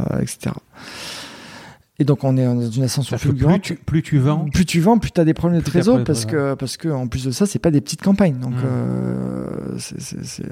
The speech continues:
Speaker 1: le, le truc, il est costaud, quoi. Et, euh, et donc, du coup, très vite, cette fameuse question de qu'est-ce qu'on fait arrive. Je, vingt millions,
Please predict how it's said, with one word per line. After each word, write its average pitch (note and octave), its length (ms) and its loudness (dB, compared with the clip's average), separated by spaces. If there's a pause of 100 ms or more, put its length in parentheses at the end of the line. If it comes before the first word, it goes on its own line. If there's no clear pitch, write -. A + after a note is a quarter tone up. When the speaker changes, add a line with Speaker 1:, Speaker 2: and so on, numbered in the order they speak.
(100)
Speaker 1:
le, - 120 -8
le - 120 -10
truc, G3 200 -2
il D3+ 80 -2
est - 20 -4
costaud, - 300 0
quoi. - 140 -10 (1160)
Et, D#3+ 300 6
euh, B2 440 -2
et C#3+ 120 -4
donc, C#3 180 -2
du B2 100 -4
coup, A3 180 -2
très F3+ 260 2
vite, A3+ 180 2
cette - 160 2
fameuse D#3 260 0
question F#3+ 320 -2
de G3 120 2
qu'est-ce - 300 -4
qu'on C#3+ 180 -4
fait F3+ 320 -2 (420)
arrive. C#3 540 2 (260)
Je, C#3+ 200 -4 (440)
vingt D#3 260 2
millions, F3 520 2